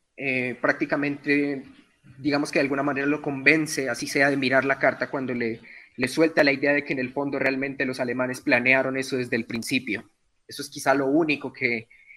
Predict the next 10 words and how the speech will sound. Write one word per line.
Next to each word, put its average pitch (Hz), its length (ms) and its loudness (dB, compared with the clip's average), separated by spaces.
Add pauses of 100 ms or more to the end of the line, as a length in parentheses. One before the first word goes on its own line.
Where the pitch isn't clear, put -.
(380)
que 131 200 2
le, 110 1120 -2 (260)
digamos, 123 380 -4
le 123 100 -2
prende 139 280 0
la 127 100 2
bombilla 120 420 0
y - 80 -6
que 117 100 -6
lo, 104 220 -8